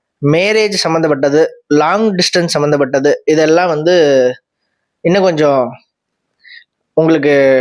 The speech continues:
ப-, நெருங்கி வர்றதுக்கு உண்டான வாய்ப்புகள் அதிகமா இருக்கு. லாங் டிஸ்டன்ஸ் இருக்கிற லவ்வர்ஸ் இல்ல ஃபேமிலிஸ்லாம் வந்து கோ-, போய் வீட்டை போய் பார்த்துட்டு வருவீங்க, இல்ல லவ்வரை போய் பார்த்துட்டு வருவீங்க.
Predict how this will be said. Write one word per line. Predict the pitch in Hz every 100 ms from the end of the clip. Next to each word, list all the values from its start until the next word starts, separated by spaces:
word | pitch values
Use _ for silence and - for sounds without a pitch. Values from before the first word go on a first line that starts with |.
| 127 -
ப-, | 170 - - _
நெருங்கி | - 175 196 220
வர்றதுக்கு | 226 175 175 160 160
உண்டான | 156 156
வாய்ப்புகள் | 143 156 170 170 180 -
அதிகமா | - 147 160 165
இருக்கு. | 151 143
லாங் | 147 165 185
டிஸ்டன்ஸ் | 180 175 165 - 151 151 151 147 135 - _
இருக்கிற | 160 165 160
லவ்வர்ஸ் | 156 160 180 - - - _
இல்ல | 147 165 165
ஃபேமிலிஸ்லாம் | 160 160 175 165 151 170 170
வந்து | 156 175
கோ-, | 160 156
போய் | 139 165 175
வீட்டை | 160 170 165
போய் | 165 160
பார்த்துட்டு | 156 160 151
வருவீங்க, | 147 147 147 156 - - - -
இல்ல | 156
லவ்வரை | 156 151 170
போய் | 156 147
பார்த்துட்டு | 143 156 147
வருவீங்க. | 143 143